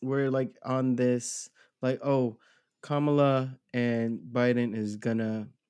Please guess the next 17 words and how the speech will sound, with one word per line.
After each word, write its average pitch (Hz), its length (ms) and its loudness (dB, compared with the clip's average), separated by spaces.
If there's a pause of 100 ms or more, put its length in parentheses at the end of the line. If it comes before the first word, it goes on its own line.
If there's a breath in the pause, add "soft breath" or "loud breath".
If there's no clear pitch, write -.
(920)
is 110 160 -2
gonna 123 240 0
save 98 380 -4
us," - 340 -14 (280)
right? 120 320 -2
Because 117 680 -2 (280 soft breath)
Trump 123 340 -2
is 107 160 -2
out. 82 280 -8
Well, 156 680 0
Trump 226 260 0
is 240 100 2
a 165 60 4
manifestation 131 1080 0
of, 113 560 -4 (600)
of 123 100 -4
America 123 640 0